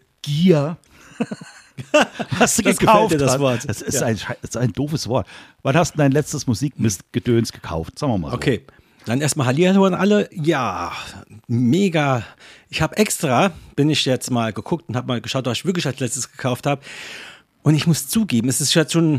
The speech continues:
Speaker 2: ein bisschen her, so ein paar Wochen, wo ich das letzte Gear gekauft hab. Und, ähm, da hab ich gedacht, komm, jetzt guckst du mal nach. Und es ist nicht das gewesen, was ich dachte, muss ich zugeben. Weil ich hatte ja so ein Akustikkonzert und da hab ich ein paar Sachen für die Akustikgitarre gekauft, zum Beispiel so ein Stuhl, so ein,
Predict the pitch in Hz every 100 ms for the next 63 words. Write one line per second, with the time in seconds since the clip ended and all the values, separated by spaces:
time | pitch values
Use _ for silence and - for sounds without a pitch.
0 | - 139 131 131 101 123 113 113 95 82
1 | - 107 98 101 139 151 - - 113 110
2 | 113 127 117 - 139 123 101 - _ 156
3 | 170 160 127 120 135 - 120 127 - 160
4 | - - - - - - 139 139 127 -
5 | _ _ _ _ - _ 131 135 127 123
6 | 107 - 113 127 - 127 - 135 - 151
7 | - 120 117 143 139 156 - 277 - 233
8 | 233 220 175 220 208 180 175 - 214 -
9 | - 110 101 95 - 101 98 90 82 -
10 | - - - 120 127 160 151 139 147 135
11 | 113 - 202 220 196 190 180 175 147 135
12 | 139 135 131 143 151 143 139 - 190 175
13 | 156 131 175 - 139 135 131 117 127 -
14 | 123 113 120 113 - - 180 165 131 120
15 | 110